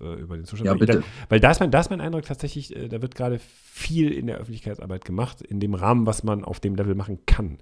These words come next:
Speaker 1: Also das ploppt ein bisschen stärker auf.
Speaker 2: Ja, hoffe ich doch.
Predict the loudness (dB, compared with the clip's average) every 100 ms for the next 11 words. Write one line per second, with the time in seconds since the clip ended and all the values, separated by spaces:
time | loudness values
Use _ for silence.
0 | _ _ _ _ _ _ _ -8 -6 -8
1 | -12 -18 -20 -20 -8 -2 -2 -2 _ -12
2 | -8 -6 -4 -4 0 0 2 -2 -2 -2
3 | -4 -8 _ _ _ _ _ _ _ _
4 | _ _ _ _ 4 6 4 0 -2 -4
5 | -4